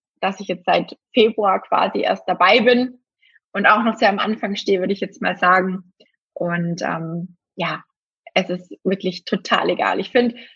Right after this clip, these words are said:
Mensch ist Mensch und ob wir uns nun so oder so ernähren, ob wir hetero sind, ob wir homo sind, ob wir groß sind, ob wir klein sind, ob wir, ja, allgemein männlich sind, weiblich sind,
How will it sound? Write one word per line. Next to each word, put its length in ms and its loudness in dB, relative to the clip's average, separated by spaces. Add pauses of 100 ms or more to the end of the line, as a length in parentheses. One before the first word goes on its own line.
(180)
Mensch 480 2
ist 180 -14
Mensch 440 0
und 100 -8
ob 180 -6
wir 380 0
uns 280 -8
nun 180 -4
so 160 4
oder 180 2
so 180 2
ernähren, 460 2
ob 180 -8
wir 80 -2
hetero 400 -2
sind, 260 -6
ob 140 -10
wir 120 -6
homo 260 -2
sind, 400 -8
ob 160 -10
wir 80 -8
groß 280 -8
sind, 140 -12
ob 120 -16
wir 100 -12
klein 400 -2
sind, 220 -14
ob 160 -14
wir, 160 -4 (200)
ja, 240 4
allgemein 420 0
männlich 320 -4
sind, 180 -6
weiblich 320 0
sind, 280 -4